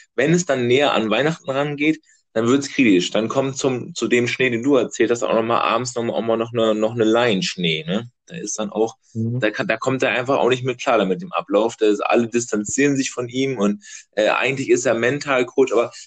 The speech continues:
Speaker 1: wie sagt man nicht auch, auch, äh, so, äh, die traurigsten Menschen dieser Erde sind Clowns, weil sie im Hintergrund immer für gute Laune sorgen müssen, egal ob sie scheiße drauf sind oder nicht. Und das ist Rudolf auch.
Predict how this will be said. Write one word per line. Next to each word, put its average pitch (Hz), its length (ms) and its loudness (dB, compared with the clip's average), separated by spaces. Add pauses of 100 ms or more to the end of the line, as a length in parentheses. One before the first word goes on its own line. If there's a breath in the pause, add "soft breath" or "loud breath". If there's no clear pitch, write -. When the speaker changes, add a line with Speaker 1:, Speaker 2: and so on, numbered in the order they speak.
Speaker 1:
wie 123 100 0
sagt 139 240 -2
man 120 100 0
nicht 110 160 -2
auch, 110 220 2
auch, 120 200 -2 (340)
äh, 107 200 4
so, 113 260 4 (320 loud breath)
äh, 110 300 6 (200)
die 113 180 -12
traurigsten 143 520 0
Menschen 131 300 -2
dieser 113 200 0
Erde 113 180 4
sind 104 180 -2
Clowns, 87 680 -2
weil 101 120 0
sie 104 80 2
im 104 80 0
Hintergrund 120 500 -2
immer 135 220 2
für 135 120 -2
gute 123 160 -2
Laune 117 260 2
sorgen 98 200 2
müssen, 104 200 -6
egal 107 200 2
ob 113 60 -2
sie 110 80 -8
scheiße 113 320 -2
drauf 87 180 0
sind 101 200 -6
oder 107 100 -2
nicht. 101 260 -4 (220)
Und 113 100 -8
das 110 120 2
ist 107 80 -6
Rudolf 101 240 2
auch. - 220 0